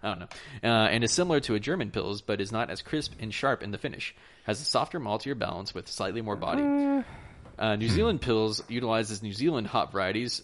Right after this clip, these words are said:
Speaker 1: Uh, I'm gonna butcher all these pronunciations. Motueka, uh, Riwaka, Nelson Sauvin, et cetera.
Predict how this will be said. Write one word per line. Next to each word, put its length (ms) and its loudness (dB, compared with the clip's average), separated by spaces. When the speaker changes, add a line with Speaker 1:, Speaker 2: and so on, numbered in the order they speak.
Speaker 1:
Uh, 460 -2
I'm 100 -10
gonna 180 -6
butcher 320 -8
all 100 -4
these 180 -10
pronunciations. 680 -10
Motueka, 540 0
uh, 20 0
Riwaka, 600 2
Nelson 360 0
Sauvin, 600 -4
et 100 -12
cetera. 320 -4